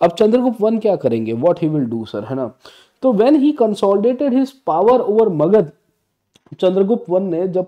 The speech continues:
पाटलिपुत्र में अपनी सत्ता हासिल की, तो उनके लिए एक बहुत बड़ा चैलेंज हुआ करता था कि अब मेरे को रिकॉग्नाइज कौन करेगा, who will recognize me सर, ठीक है।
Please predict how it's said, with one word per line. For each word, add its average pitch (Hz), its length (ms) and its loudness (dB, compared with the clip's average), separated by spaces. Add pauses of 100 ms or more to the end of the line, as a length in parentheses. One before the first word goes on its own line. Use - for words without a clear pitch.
पाटलिपुत्र 180 640 -2
में 190 200 -4
अपनी 175 320 -8
सत्ता 170 320 -6
हासिल 151 360 -4
की, 170 360 -8 (440)
तो 233 60 -4
उनके 214 400 -4
लिए 269 140 0
एक 233 140 -2
बहुत 220 200 0
बड़ा 247 220 2
चैलेंज 240 380 -2
हुआ 254 180 2
करता 233 320 -4
था 240 140 -8
कि 247 140 -4
अब 226 60 4
मेरे 202 240 4
को 240 140 4
रिकॉग्नाइज 208 640 2
कौन 139 240 -2
करेगा, 127 380 -4
who 180 120 0
will 160 120 -2
recognize 143 500 -2
me 104 140 -8
सर, - 140 -20 (140)
ठीक 202 100 -4
है। 135 160 -6